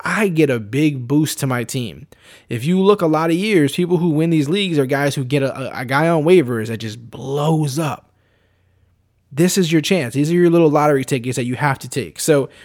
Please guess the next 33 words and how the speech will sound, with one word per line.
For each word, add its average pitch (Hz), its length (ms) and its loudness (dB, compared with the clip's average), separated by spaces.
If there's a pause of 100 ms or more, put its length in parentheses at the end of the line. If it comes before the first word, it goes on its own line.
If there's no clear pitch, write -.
(260)
if 143 140 -2
we're 190 100 8
just 196 160 2
looking 170 220 4
ahead, 139 320 2
Josh 156 240 0
Gordon, 156 400 4
obviously 135 480 -2
people, 123 380 -6 (320)
a 127 40 -10
lot 127 140 -2
of 123 60 -6
people 123 300 -6
have, 113 300 -10
feel 143 220 2
a 123 60 0
certain 135 200 0
way 120 140 -4
about 104 220 -6
that, 107 160 -6
and 110 80 -10
they, 120 80 -4
they 117 200 -6
won't 113 200 -6
listen 107 220 -10
to 98 100 -10
you 85 80 -10
on 82 100 -14
that 78 160 -16
one. 85 160 -18 (380)
Um, 117 500 -2 (260)
Michael 139 340 0
Floyd. 139 600 4